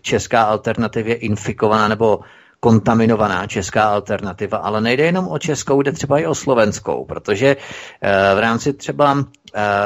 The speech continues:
eh, z před, eh,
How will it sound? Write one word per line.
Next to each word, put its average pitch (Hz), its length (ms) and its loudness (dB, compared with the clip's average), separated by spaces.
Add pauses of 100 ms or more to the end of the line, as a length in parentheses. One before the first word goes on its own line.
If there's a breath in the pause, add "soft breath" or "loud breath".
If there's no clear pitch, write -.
(1900)
eh, 87 580 -2
z - 120 -10
před, - 380 -2
eh, 87 160 -6